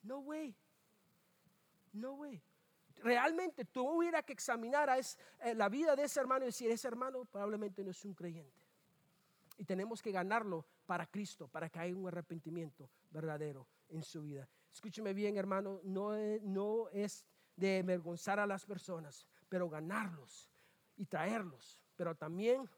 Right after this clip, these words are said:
no vamos a, no vamos, no vamos y no podemos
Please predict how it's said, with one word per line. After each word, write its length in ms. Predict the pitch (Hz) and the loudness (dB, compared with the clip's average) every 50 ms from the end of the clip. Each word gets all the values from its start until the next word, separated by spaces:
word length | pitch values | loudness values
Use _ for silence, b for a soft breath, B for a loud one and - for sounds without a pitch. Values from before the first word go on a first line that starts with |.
| _ - | _ -8
no 200 | 180 190 196 202 | -4 -2 0 2
vamos 340 | 196 196 208 214 208 - - | 2 2 0 0 -4 -4 -6
a, 60 | 208 | -4
no 240 | 190 190 196 202 208 | -2 0 0 0 2
vamos, 540 | 214 220 240 240 208 165 147 - - - B B B B B - | 4 4 4 4 2 -2 -8 -12 -18 -20 B B B B B -4
no 120 | 175 185 196 | -2 2 2
vamos 460 | 214 226 233 226 202 180 - - b b b b b | 4 2 2 0 -2 -6 -8 -12 b b b b b
y 100 | - 185 | -4 -2
no 140 | 170 185 190 | 0 0 2
podemos 720 | 180 233 226 226 240 240 226 190 160 156 - - - - | 2 4 8 10 10 10 8 6 -2 -6 -10 -14 -16 -18